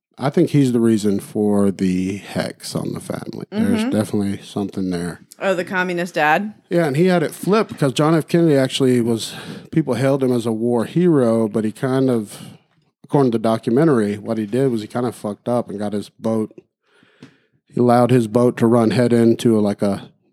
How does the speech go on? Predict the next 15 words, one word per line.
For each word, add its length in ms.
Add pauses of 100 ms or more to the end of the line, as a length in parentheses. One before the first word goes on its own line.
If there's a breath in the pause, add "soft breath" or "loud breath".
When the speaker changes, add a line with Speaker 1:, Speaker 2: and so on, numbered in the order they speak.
(120)
Speaker 1:
Japanese 720
warship 720
and 300
Speaker 2:
Mm. 380
Speaker 1:
split 320
it 40
in 100
half, 460
and 120
they 80
had 120
some 140
guys 280
die. 480
Speaker 2:
Jesus. 680